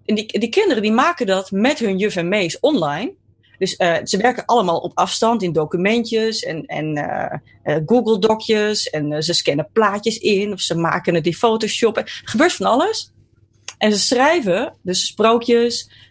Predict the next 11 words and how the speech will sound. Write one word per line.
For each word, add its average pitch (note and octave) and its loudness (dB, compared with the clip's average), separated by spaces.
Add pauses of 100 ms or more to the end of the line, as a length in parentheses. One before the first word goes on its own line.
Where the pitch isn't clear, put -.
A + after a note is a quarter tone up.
(160)
ehm, E3+ -2
en E3 0
hun F3+ 0
eigen D#3+ 2
ervaringen, A#3 2
maar G3 0
ook A3 -2
hun G3+ -2
eigen F3+ -2
verdriet. G#3 0 (840)
Eh, G#3 2